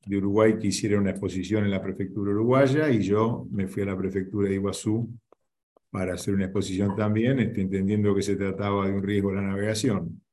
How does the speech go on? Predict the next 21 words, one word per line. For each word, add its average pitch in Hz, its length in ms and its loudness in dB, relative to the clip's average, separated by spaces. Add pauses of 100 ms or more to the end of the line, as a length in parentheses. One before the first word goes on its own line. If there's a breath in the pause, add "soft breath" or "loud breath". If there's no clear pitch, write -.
Así - 320 -8
que 92 160 -4
para 95 400 -6 (640)
que 104 120 0
se 107 140 -2
emitiera 104 400 2
un 104 60 2
aviso 104 320 2
a 101 40 2
los 101 80 2
navegantes, 113 840 2 (300)
este, 92 600 -6
informando 98 680 0
que 95 100 -2
había 95 200 0
un 95 60 0
barco 95 260 -2
a 92 60 -4
la 92 80 -4
deriva, 95 420 -2
¿no? 110 160 -10